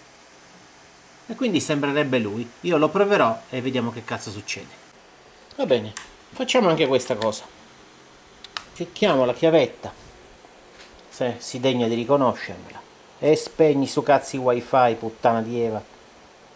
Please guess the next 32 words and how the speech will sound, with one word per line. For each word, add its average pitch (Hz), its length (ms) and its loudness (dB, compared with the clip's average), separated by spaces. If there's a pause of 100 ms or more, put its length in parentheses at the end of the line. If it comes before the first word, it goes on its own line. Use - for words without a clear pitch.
(120)
Allora, 110 380 -4
installazione 110 580 -4
driver. 98 420 -4
Ma 110 100 -8
che 120 180 -12
cazzo - 380 -10
installi? - 640 -12 (520)
Che - 260 -12
cazzo 143 400 0
installi? 101 680 -8 (380)
Aprimi 131 360 0
sta - 140 -4
cazzo 117 340 -4
di 107 100 -6
chiavetta. 104 600 -8 (540)
Sì, 120 280 -10
usalo. 110 540 0 (280)
Usalo 127 400 4
il 107 100 -6
cazzo 117 320 -4
di 110 80 -8
dispositivo. 107 760 -8
Aprimelo. 104 640 0 (1120)
Apri 117 340 -2
cartella 120 500 -2
per 117 160 -4
visualizzare 117 580 -2
gli 113 120 -6
sta 120 240 0
cazzo 123 340 -2
di 117 100 -6
file. 98 540 -6